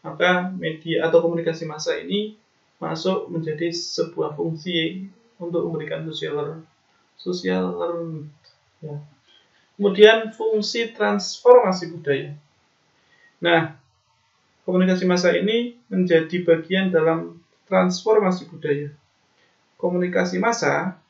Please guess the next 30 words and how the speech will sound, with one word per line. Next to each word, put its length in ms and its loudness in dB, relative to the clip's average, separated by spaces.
berperan 640 0
dalam 460 2
perkembangan 640 0
teknologi. 560 -8
Maksudnya 320 -4
gini, 160 -4
eh, 360 6
ada, 400 8
apa 160 -10
ya, 160 -4
peran 400 4
dalam 240 2
komunikasi 400 -2
massa 320 2
lewat 240 0
media 320 -4
massa, 320 -8
televisi 480 -4
misalkan 400 -6
dengan 160 -18
contoh 240 -20
yang 80 -20
sama, 480 -6
ada 240 4
banyak-banyak 560 2
iklan 240 2
tentang 400 -4
kecantikan 640 0
misalkan 320 -6
kosmetik. 560 -20